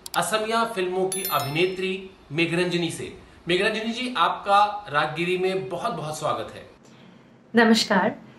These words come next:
Speaker 2: बहुत बहुत धन्यवाद।
Speaker 1: मेघरंजनी, आपकी, आ, कला को समझने के लिए निश्चित तौर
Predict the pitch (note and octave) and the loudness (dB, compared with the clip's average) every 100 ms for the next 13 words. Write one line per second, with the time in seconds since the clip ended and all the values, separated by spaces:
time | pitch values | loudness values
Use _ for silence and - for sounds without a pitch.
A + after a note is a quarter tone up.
0 | - - - - - A#3 B3+ C4 C4 G#3+ | -20 -20 -20 -2 4 6 6 4 0 4
1 | G#3+ G#3 G#3 A3 A#3 - - E3+ F#3 G#3+ | 4 6 6 6 4 -4 -4 0 0 0
2 | A3+ D4 A#3+ A3 - C4+ - E3+ E3 D#3+ | -2 2 2 2 -2 -8 -6 0 2 2
3 | - F3+ F3 D#3+ A#3+ A3 F3 E3+ G#3+ A3 | 2 4 6 4 2 0 0 0 0 0
4 | A3 A3 G3 F#3 A3+ A3+ G3+ | 0 0 0 -2 -4 2 2